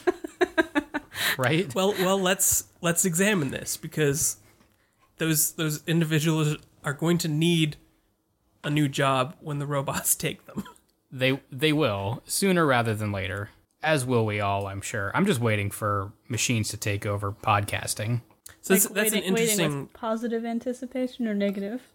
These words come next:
Speaker 1: A little bit of both. Like, when, when is, like, Google's, Google's, what's it called? Like, deep machine learning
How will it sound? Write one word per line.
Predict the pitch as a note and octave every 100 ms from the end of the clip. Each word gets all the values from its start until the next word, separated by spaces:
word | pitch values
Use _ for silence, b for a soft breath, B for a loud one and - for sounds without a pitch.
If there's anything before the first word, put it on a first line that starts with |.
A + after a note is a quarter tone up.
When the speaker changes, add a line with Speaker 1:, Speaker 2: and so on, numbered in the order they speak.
| -
Speaker 1:
A | C#4+
little | F4 D#4
bit | E3
of | A2+ G#2
both. | G#2 -
Like, | D#3+ D#3+ -
when, | G3+ A3 A3+ G#3+
when | G3+ G#3+
is, | G3+ F3+
like, | C3 B2 A#2
Google's, | A#2 A#2 A#2+ A2+ A2+ - - _ _ C3
Google's, | B2+ A#2+ A2 - _ _ _ _ _ _ _ _ _ _
what's | F3 C#3 B2
it | A#2 -
called? | A#2+ G#2 G#2
Like, | A2 G#2+ B2 A2+
deep | B2+ B2+
machine | A#2+ G#2+ - B2+ A#2+ A#2
learning | A2+ A2 G#2 G#2 A2